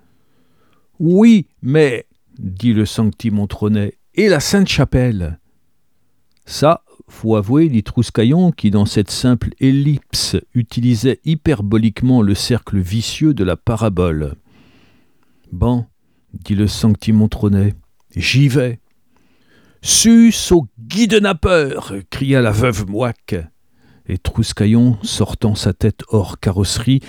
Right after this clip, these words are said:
sifflait pour écarter les importuns. On avançait médiocrement vite. Tout ça, dit Zazie, c'est misérable. Moi, je n'aime que le métro.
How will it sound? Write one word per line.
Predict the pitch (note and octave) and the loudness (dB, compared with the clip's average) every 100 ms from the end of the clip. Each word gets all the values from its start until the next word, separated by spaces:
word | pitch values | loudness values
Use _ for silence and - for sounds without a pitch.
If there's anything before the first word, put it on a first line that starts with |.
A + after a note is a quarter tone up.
| - | -10
sifflait | - - A2 - G#2+ A2+ | -6 -4 -4 -2 0 0
pour | - G2+ | 2 0
écarter | G2+ - F#2+ - G#2+ | 0 -2 -6 -2 -2
les | F2+ E2+ | -2 0
importuns. | G2+ - F#2 - F#2 D#2+ - - - | -2 -2 -6 -6 -6 -8 -10 -20 -4
On | G#2 | 2
avançait | A2+ G2 G#2+ - B2 B2+ - - | 2 2 -2 0 0 0 -4 -10
médiocrement | F2 B2 G2 A#2 A2 - F#2+ F#2 | -2 0 0 -4 -2 -4 -4 -6
vite. | E2 F2 F#2 - - _ _ _ _ _ _ _ _ _ _ _ _ | -8 -10 -12 -14 -18 _ _ _ _ _ _ _ _ _ _ _ _
Tout | - D#3+ | 0 2
ça, | G#3 F3+ | 2 0
dit | B2+ C3+ | 2 4
Zazie, | D3+ C3 G#3 | 4 4 2
c'est | - B2+ | 2 4
misérable. | G3 E3+ D#3 C#3 B2 A2 | 4 4 4 2 2 2
Moi, | C3 F#3 | 2 4
je | D#3 | 4
n'aime | D#3 G3 E3+ | 4 4 4
que | - | 4
le | G3+ | 4
métro. | F3 E3+ - D3 B2 | 4 2 0 -4 -4